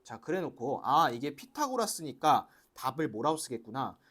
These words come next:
직각이라 쓰겠구나 하고서 이제 생각이 내-, 나겠죠. 그쵸? 근데 자, 거기 중간에 키포인트 한번 보세요. 키포인트. 자, 키포인트 보시면 삼 번에, 키포인트 삼 번에 같은 식이 있죠.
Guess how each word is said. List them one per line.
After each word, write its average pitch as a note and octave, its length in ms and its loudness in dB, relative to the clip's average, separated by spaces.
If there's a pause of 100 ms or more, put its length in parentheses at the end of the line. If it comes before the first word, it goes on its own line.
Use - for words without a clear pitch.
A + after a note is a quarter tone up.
(180)
직각이라 F3 680 -2
쓰겠구나 G3 480 -4
하고서 G#3+ 300 -4
이제 C#3+ 160 -4
생각이 F3+ 340 -8
내-, G2+ 220 -10
나겠죠. A2 480 -10
그쵸? - 220 -20 (120)
근데 B2+ 460 -6 (300)
자, G2 160 -12
거기 A#2 260 -8
중간에 A#2 500 -6
키포인트 G3 540 -8
한번 G2+ 200 -8
보세요. G2 300 -16
키포인트. - 540 -16 (1800)
자, - 200 -8
키포인트 C4 480 -6
보시면 A#2 580 -4
삼 D4 300 -10
번에, A2 480 -4
키포인트 F3 420 -12
삼 G3+ 180 -12
번에 B2+ 320 -6 (320)
같은 - 240 -10
식이 B3+ 260 -6
있죠. - 300 -8